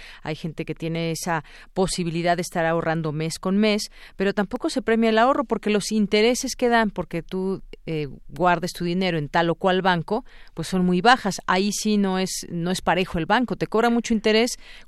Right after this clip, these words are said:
a la hora de prestarte, pero cuando tú ahorras no te premia con un buen interés.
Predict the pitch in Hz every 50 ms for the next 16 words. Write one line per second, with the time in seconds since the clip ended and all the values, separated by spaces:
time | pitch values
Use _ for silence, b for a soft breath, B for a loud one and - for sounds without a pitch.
0 | B - - - 165 160 160 175 196 208 214 208 185 - 185 185 - - 214 202
1 | 185 - - - - - - 180 175 165 165 - - 165 156 160 156 143 160 160
2 | 156 156 156 147 - 190 196 196 214 208 196 196 202 196 - 185 170 165 - -
3 | 180 - 214 226 262 233 202 180 - - 156 147 147 147 143 139 160 - - -
4 | 160 165 151 156 151 147 143 135 - 143 127 - - - - - -